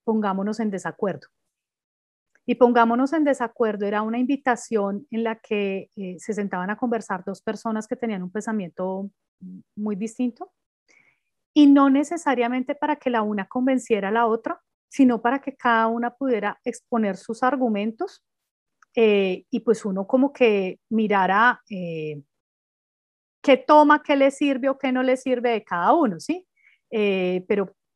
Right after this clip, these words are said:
pero creo que nosotros como sociedad, eh, a nosotros nos falta aprender a ponernos en desacuerdo, a tramitar los desacuerdos,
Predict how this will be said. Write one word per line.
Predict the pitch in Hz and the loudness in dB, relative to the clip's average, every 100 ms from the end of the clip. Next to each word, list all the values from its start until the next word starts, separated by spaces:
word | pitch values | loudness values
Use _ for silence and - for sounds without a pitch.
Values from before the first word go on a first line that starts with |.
| _ | _
pero | - 226 214 - _ | 0 2 2 -2 _
creo | - 247 247 | 2 2 2
que | 277 | 0
nosotros | 294 269 233 226 220 | -2 -2 -4 -4 -6
como | - 269 | -2 -2
sociedad, | 285 240 226 196 190 220 359 - _ _ | 0 -4 -6 -6 -2 0 0 -4 _ _
eh, | 226 202 196 - _ _ _ _ | -2 -2 -4 -10 _ _ _ _
a | 226 | -4
nosotros | 233 226 214 | -4 -4 -2
nos | 226 240 | -4 -2
falta | - 220 185 214 226 | 2 2 4 0 0
aprender | 240 240 208 220 294 | -4 -2 -2 0 0
a | 311 | 0
ponernos | 220 202 180 185 220 | -2 -2 -4 -6 -4
en | 220 | -2
desacuerdo, | 196 156 - 190 151 135 - _ _ - | -4 -6 -6 -4 -4 -10 -18 _ _ -6
a | 226 | -2
tramitar | 220 233 220 220 214 269 240 | 0 2 2 2 -2 2 2
los | 269 277 269 | 4 4 4
desacuerdos, | 311 311 - _ 269 302 311 392 - | 2 2 0 _ 2 2 0 -6 -8